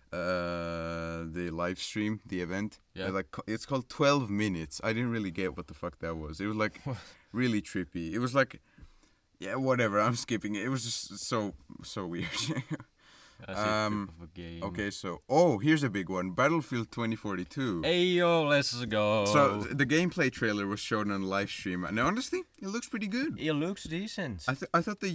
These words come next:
Speaker 1: U I looked, the user interface looked pretty
Speaker 2: Yeah, yeah,
Speaker 1: cool.
Speaker 2: yeah, and the
Speaker 1: And I th-, also like that you can, like, s-, I think you can, like, swap the attachments, like, on the fly.
Speaker 2: Yeah.
Speaker 1: In the,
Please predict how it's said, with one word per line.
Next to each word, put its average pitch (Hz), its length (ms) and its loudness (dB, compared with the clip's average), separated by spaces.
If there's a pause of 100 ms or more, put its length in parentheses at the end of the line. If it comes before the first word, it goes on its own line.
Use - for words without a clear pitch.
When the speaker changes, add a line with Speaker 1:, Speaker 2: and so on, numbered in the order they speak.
(140)
Speaker 1:
U 160 100 4
I 160 140 2
looked, 95 340 -2
the 113 100 -2
user 123 280 0
interface 85 480 -6
looked 78 180 -12
pretty - 160 -6
Speaker 2:
Yeah, 175 80 0
yeah, 185 160 -2
Speaker 1:
cool. 160 80 0
Speaker 2:
yeah, 113 360 0
and 127 120 -4
the 135 300 2
Speaker 1:
And 139 100 8
I 147 60 8
th-, - 180 -2
also 175 300 2
like 143 180 2
that 110 140 0
you 120 120 2
can, 120 200 -2
like, 107 120 0
s-, - 160 -8
I 120 120 0
think 135 240 -4
you 127 100 0 (100)
can, 117 140 -2
like, 107 140 -2
swap - 340 -4
the 110 140 0
attachments, 90 720 -4
like, 80 180 -8
on 85 140 -6
the 82 80 -8
fly. - 220 -4
Speaker 2:
Yeah. 82 240 -2
Speaker 1:
In 92 100 -2
the, 90 80 -8